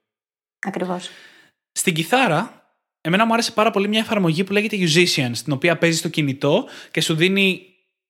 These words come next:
Speaker 2: ζωντανή ανατροφοδότηση, χωρίς να χρειάζεται να συνδέσεις καλώδια και τέτοια. Απλά
Speaker 1: Μμμ.
Speaker 2: άνοιξε την εφαρμογή και αν θες να βάλεις και κάτι παραπάνω, παίξε και ένα τραγούδι.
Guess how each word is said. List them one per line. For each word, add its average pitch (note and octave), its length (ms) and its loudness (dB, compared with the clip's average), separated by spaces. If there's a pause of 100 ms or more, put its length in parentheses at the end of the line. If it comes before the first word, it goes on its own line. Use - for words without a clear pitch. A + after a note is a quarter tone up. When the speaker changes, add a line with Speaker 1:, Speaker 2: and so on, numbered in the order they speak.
(160)
Speaker 2:
ζωντανή D#3+ 380 4
ανατροφοδότηση, D#3 880 -2 (580)
χωρίς E3+ 200 2
να F#3 60 2
χρειάζεται D#3 340 2
να C#3+ 60 0
συνδέσεις C#3 340 -4
καλώδια C3+ 340 -2
και C3 100 -6
τέτοια. C3 340 -10 (360)
Απλά B3 320 0 (200)
Speaker 1:
Μμμ. F#3 200 -2 (240)
Speaker 2:
άνοιξε A3+ 360 -2
την F#3+ 80 -2
εφαρμογή D#3+ 680 -2 (680)
και - 120 2
αν A3 80 2
θες A3 160 0
να G#3 80 2
βάλεις G3 160 2
και - 60 -10
κάτι G3 160 -2
παραπάνω, F#3+ 380 0
παίξε A3 260 -2
και - 80 -4
ένα F#3+ 100 -2
τραγούδι. C3 520 -8